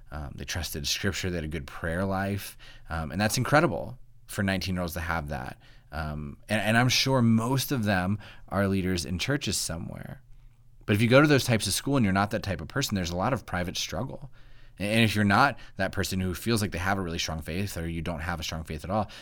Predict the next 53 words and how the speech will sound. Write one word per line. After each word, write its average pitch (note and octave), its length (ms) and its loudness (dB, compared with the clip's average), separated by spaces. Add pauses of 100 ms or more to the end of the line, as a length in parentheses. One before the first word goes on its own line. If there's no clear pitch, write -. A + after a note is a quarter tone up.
there's G2+ 140 0
a G2+ 60 2
lot B2 140 4
of - 80 -6
pretending F#2 760 -4 (320)
to - 80 -8
be F2 100 0
that D#2 160 -4
person. - 540 -8 (680)
So A2+ 120 0
how A#2+ 160 6
did E3+ 160 6
your F3+ 100 6
church B2+ 360 0
upbringing F2+ 540 0
impact G#2+ 760 0
your E2+ 380 -4
leading A2 360 2
on E2+ 220 -2
campus D#2+ 760 -6 (220)
and F2+ 140 -4
all D#2 180 0
that? D#2+ 300 -4
Because G2+ 200 -2
that G#2+ 160 0
seems C3+ 220 2
like A#2 100 4
there's F2+ 180 0
maybe A2+ 280 2
a F2+ 60 0
little A2 220 0
bit A#2+ 100 2
of G2 80 0
a F2+ 60 -4
collision E2 460 -4
there, B2+ 260 -4 (340)
not G2+ 240 2
feeling A2 320 2
like A#2 200 -2
you're A2 80 -2
good G#2 180 0
enough, G#2 420 -2 (500)
but G2+ 80 4
then G#2+ 80 6
also G#2 240 6
not G2 220 4
being G2+ 140 2
in F2+ 40 2
a F2+ 40 -2
place F#2 380 -2
where F2 320 -2
you're F2+ 220 -2
allowed F2+ 580 0